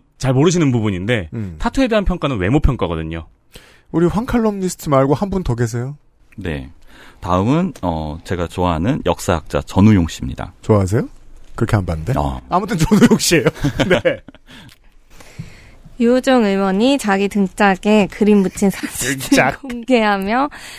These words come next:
Speaker 4: 청년 정치의 정수를 보여주었습니다.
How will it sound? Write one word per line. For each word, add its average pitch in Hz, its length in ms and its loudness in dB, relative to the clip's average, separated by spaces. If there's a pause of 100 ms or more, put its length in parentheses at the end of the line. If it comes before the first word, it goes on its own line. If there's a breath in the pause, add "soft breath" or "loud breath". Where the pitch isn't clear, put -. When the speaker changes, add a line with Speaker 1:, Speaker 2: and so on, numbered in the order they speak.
(140)
Speaker 4:
청년 285 520 2
정치의 202 500 0
정수를 185 680 -2
보여주었습니다. 185 1040 -4